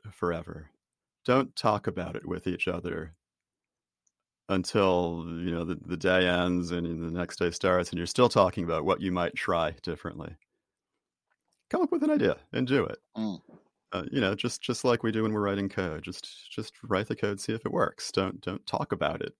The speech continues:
Speaker 1: forever. Just, just do it. Do something. See what happens. Run a little experiment. Try something. Um, I'm, I'm, I'm really excited about core protocols as an example of something you could try. It's not the only thing you could try.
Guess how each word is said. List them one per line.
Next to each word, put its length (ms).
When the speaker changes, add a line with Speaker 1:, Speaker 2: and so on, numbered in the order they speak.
Speaker 1:
forever. 400
Just, 440
just 220
do 160
it. 100
Do 160
something. 480
See 140
what 100
happens. 480
Run 120
a 40
little 180
experiment. 640
Try 180
something. 480
Um, 460
I'm, 400
I'm, 560
I'm 260
really 760
excited 420
about 180
core 160
protocols 560
as 400
an 120
example 500
of 320
something 340
you 140
could 100
try. 360
It's 80
not 140
the 100
only 200
thing 120
you 140
could 100
try. 220